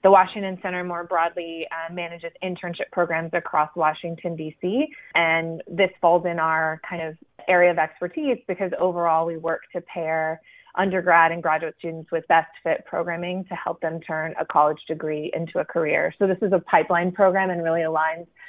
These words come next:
with the overall mission and work of the Washington Center writ large.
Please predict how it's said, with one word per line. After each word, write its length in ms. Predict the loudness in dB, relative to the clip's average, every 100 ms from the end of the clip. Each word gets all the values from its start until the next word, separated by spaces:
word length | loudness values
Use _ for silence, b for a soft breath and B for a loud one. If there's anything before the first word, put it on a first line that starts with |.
| B 2
with 140 | 2 4
the 200 | 2 4
overall 380 | 4 6 8 6
mission 400 | 4 -4 -6 -6
and 100 | -6
work 240 | -4 -4
of 140 | -4 -6
the 80 | -2
Washington 600 | -2 -4 -10 -12 -12 -12
Center 240 | -10 -6 -2
writ 220 | -2 -2
large. 340 | -4 -2 -4